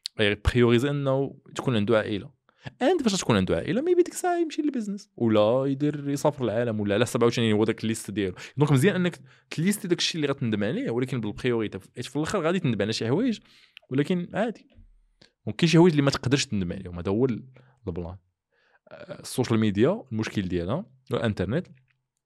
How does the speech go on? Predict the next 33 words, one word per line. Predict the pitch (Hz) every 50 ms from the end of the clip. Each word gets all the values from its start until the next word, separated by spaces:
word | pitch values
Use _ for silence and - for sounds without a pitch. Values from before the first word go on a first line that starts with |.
| _ _ _ - - - - _ _ _ _ _ _ -
انك | 117 127 147 147
كيوليو | - - 147 147 151 147 117
عندك | 101 98 - -
هاد | 127 113 107
ال-، | 104 98 95 - -
هاد | 107 98
الاولويات | - 123 120 120 120 123 135 135 -
متخالطين. | - - - - 120 104 - 95 92 90 - _
فهمتي؟ | _ - 131 127 - -
شنو | - - 147
كتشوف؟ | - 127 - - 143 127 - - - -
كتجي | 123 101 92 101 123
كتسكرولي | - 123 - - - - 104 101 104 120 139
كتشوف | - 113 - - - 113 98 - -
واحد | 98 90 92 - 131 135 - _ _ _ _ _ _ _ _ _ _ _ _ -
مسافر | - 151 143 - 131
العالم | 123 123 127 127 117 101 98 101 -
كتقول | - 104 98 101 98 - - -
"او | 113 117 110 101 95 92 92 90 90 98 - _ _ _ _ _ _ _ -
نبغيت | 107 95 117 143 147 143
انا | 120 110
نسافر | 107 - 107 - - 92
العالم". | - - 80 - - - _ _ _ _ _ _ _ _ _ _ _ _ - 131
عندك | 151 156 -
كتسكرولي | 156 - - - 147 151 175 180
كتلقى | - 127 - - 127 123
واحد، | 135 147 - 90 98 _ - - -
آه، | - - - - - - - - - - -
والبيزنس | - - - - - - - - 110 98 110 107 113 117 104 110
ديالو | 107 107 107 113 127 135
وصل | 123 - - 110 104 101 98 98 - - - -
لمليار | 107 101 101 104 110 107 104
دولار. | 95 101 98 95 95 104